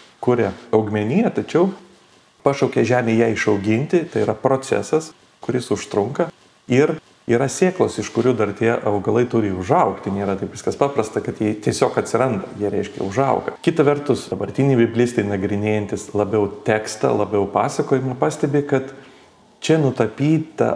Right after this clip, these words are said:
augmenija yra labai panašiai į žmonės visom savo savybėm. Jie tiesiog tarytum žmonės pavadinti medžiais. Ir mes ne vieną kartą pradžios knygoje, e, sutiksime medžius, sekančiam skyriuje sutiksim gyvybės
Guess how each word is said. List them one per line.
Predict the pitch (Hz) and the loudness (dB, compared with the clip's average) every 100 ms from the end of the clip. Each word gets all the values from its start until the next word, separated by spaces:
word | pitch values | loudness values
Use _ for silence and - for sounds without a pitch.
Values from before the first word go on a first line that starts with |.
| 113 | 2
augmenija | 110 104 107 117 156 | 0 0 0 2 2
yra | 135 | 4
labai | 127 135 | 4 2
panašiai | 135 120 117 123 | 2 -2 0 0
į | 104 | 0
žmonės | 98 101 95 90 - - | 0 0 0 -4 -12 -10
visom | 98 95 101 | -10 -4 -4
savo | 98 98 95 | -2 -2 -2
savybėm. | 95 101 101 98 107 92 - - | -2 -2 -2 -2 -4 -8 -18 -12
Jie | 101 92 | -10 -8
tiesiog | 101 117 107 - | -4 -2 -2 -2
tarytum | 120 113 175 127 113 | 0 2 0 0 -2
žmonės | 101 117 156 190 143 | 0 2 4 4 2
pavadinti | 113 104 101 117 135 131 127 - - - - _ _ - | 0 0 0 -2 -2 0 -2 -2 -16 -20 -20 _ _ 0
medžiais. | 110 123 104 101 92 | 2 4 2 0 0
Ir | 104 98 | 0 0
mes | 107 - | -2 -4
ne | 107 | -2
vieną | 120 120 101 | 0 0 -2
kartą | 113 110 117 - - - | -2 -2 -6 -8 -12 -6
pradžios | 98 98 131 131 | -4 2 2 0
knygoje, | - 101 113 110 101 98 | -4 -2 2 4 2 0
e, | - 101 | -2 -4
sutiksime | - 98 107 - 95 98 - - _ | -4 -2 -4 -2 0 0 -4 -16 _
medžius, | 117 113 95 107 175 - - _ _ _ | 2 2 4 4 2 0 -14 _ _ _
sekančiam | - - 90 98 104 98 | -8 -8 -4 -2 -2 -2
skyriuje | - 107 107 104 | 0 2 4 4
sutiksim | 98 98 104 - 101 98 | 2 -4 -4 -6 -6 -2
gyvybės | 101 113 123 113 110 | -2 0 2 0 0